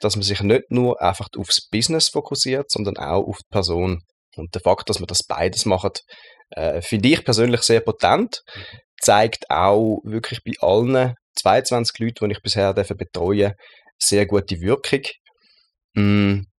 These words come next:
und vielleicht der letzte Punkt noch, es hat halt eine andere Zielsetzung.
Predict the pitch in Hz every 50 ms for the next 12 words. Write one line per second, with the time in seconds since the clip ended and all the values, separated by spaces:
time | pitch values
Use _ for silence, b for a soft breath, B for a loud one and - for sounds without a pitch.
0 | _ _ - 131 123 139 151 151 - - - 135 127 120 123 117 - - - 127
1 | - - 110 104 101 98 98 104 - - - - 127 117 - - 120 117 113 -
2 | - - - 113 107 107 107 - - _ - 98 - - 104 101 - - 104 104
3 | 101 101 101 92 - - 85 90 107 110 104 - 101 104 104 101 98 98 - b
4 | b b b b b _ _ - - - 104 110 120 - - 87 82 - - -
5 | 71